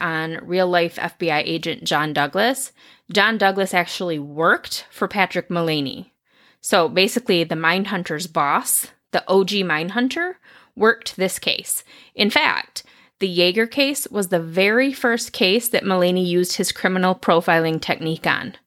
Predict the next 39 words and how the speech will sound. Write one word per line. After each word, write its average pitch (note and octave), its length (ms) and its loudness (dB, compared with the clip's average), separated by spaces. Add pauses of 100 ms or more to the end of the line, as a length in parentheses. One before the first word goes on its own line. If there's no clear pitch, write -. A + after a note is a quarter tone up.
(580)
How's - 260 -2
that D4+ 200 0
for F#3 140 -4
crazy? - 540 -6 (1040)
So - 180 2
the A#3 120 0
police C#4+ 400 -2
and D4+ 140 -2
the D4 60 0
F C#4 140 -4
B C4+ 100 0
I A#3 100 2
in A#3+ 120 2
Montana G#3 460 0
turn E3+ 240 -4
all E3 260 -2
of G3 80 0
their A#3 140 -2
files E3+ 500 2
over D#3+ 260 -4
to F3+ 80 -2
Patrick F3+ 400 -2
Mullaney D#3 480 0
in D3+ 120 -4
the D#3+ 40 -6
spring A3 380 0
of A#3+ 100 0
nineteen F#3 400 0
seventy-four, D3+ 840 -4 (360)
and D#3+ 360 0
he B3 160 2
put - 180 -2
together G#3+ 320 4
a F3+ 60 4
profile D#3 500 0
for E3 160 -6
them. G3+ 240 -6 (580)
He D#4 240 0
said - 400 0